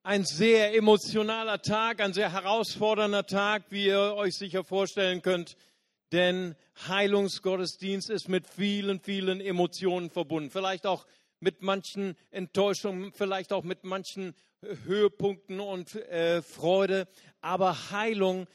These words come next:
ist ein ganz aktuelles Thema. Wir wollen das trotz aller Enttäuschungen nicht von unserer Agenda streichen,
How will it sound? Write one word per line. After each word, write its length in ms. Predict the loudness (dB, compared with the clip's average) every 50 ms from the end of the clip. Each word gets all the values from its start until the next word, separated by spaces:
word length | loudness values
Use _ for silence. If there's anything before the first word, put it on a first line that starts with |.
| _ _ -6
ist 240 | -6 -6 -4 -2 -4
ein 160 | -6 -4 -4
ganz 240 | -6 -8 -8 -10 -14 -14
aktuelles 640 | -14 -14 -14 -12 -6 -4 -2 -2 -2 -4 -6 -8 -8
Thema. 340 | -6 -4 -4 -2 -2 -2 -2
Wir 140 | -2 0 0
wollen 260 | 0 0 0 -2 -4
das 240 | -4 -4 -4 -6 -10
trotz 340 | -10 -6 -4 -4 -4 -6 -16
aller 500 | -14 -10 -8 -6 -4 -2 -2 -2 -4 -6 _ _ _ _ _ _ _ _
Enttäuschungen 840 | -10 -10 -10 -8 -4 -2 -2 -2 -2 -4 -4 -4 -4 -4 -2 -4 -6
nicht 280 | -6 -8 -10 -12 -10
von 160 | -10 -8 -8 -8
unserer 320 | -8 -6 -6 -8 -6 -6
Agenda 500 | -10 -8 -6 -6 -6 -6 -6 -6 -6 -6
streichen, 720 | -6 -8 -14 -14 -14 -12 -12 -12 -12 -12 -12 -12 -12 -12